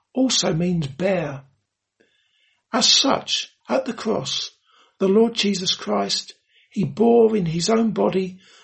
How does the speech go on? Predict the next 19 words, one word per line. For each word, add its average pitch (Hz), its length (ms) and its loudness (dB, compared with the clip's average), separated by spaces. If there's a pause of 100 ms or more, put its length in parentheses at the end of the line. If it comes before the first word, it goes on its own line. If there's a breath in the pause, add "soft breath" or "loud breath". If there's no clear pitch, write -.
(120)
the - 100 -2
sins 240 640 0
of - 180 -4 (100)
all 277 440 4
who 262 180 0
trust - 400 -4
in 175 120 -4
him, 143 360 -6 (460 soft breath)
and 160 180 -2
he 180 140 -4
took - 320 -8
those 214 240 0
sins 185 320 0
away, 170 500 -4 (500 soft breath)
every 214 540 0
single 202 560 -2
one 180 240 -2
of 160 140 -4
them. 135 360 -6